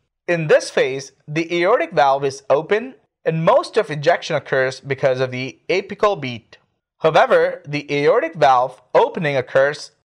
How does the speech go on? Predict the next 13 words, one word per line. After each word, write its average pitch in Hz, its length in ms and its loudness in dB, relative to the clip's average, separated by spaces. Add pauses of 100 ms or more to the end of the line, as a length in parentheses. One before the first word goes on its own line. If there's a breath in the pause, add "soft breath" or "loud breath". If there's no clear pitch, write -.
(120)
after 226 460 0
pulmonic 185 560 2
valve 127 320 4
opening. 135 480 -2 (240)
Thus, 143 480 2 (340)
isovolumetric 214 1000 0
contraction 165 640 -2
is 151 280 -8
longer 147 960 0
in 143 100 -6
the 143 80 2
left 135 380 0
ventricle. 139 600 0